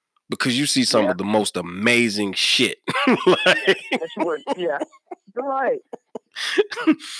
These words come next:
Speaker 1: You see a motherfucker digging in their ass and then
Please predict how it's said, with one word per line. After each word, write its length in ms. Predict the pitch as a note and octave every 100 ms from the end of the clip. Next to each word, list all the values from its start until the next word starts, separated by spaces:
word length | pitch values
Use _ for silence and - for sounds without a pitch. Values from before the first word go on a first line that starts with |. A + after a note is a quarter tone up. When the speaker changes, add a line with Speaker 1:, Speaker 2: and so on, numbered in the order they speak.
| - - -
Speaker 1:
You 140 | F#4+
see 160 | B3 D#3
a 40 |
motherfucker 440 | C#3+ C#3 A#2 A2+ A2+
digging 280 | A#2 G#2 F#2+
in 80 | F#2
their 680 | F#2 A2 C3 C3+ C3 C3
ass 100 | C3
and 160 | B2 A2
then 260 | A2 G#2